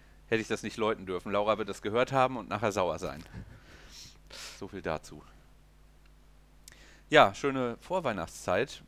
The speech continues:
Wie besinnlich ist es denn bei euch zu Hause? Ich hab's richtig schön besinnlich. Wir haben einen schönen Weihnachtsbaum, der ist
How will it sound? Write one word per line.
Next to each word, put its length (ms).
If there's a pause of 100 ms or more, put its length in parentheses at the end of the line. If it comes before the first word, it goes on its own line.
(100)
Wie 220
besinnlich 500
ist 100
es 140
denn 120
bei 80
euch 180
zu 140
Hause? 320 (200)
Ich 160
hab's 280 (120)
richtig 380
schön 400
besinnlich. 440
Wir 80
haben 80
einen 60
schönen 220
Weihnachtsbaum, 480
der 80
ist 180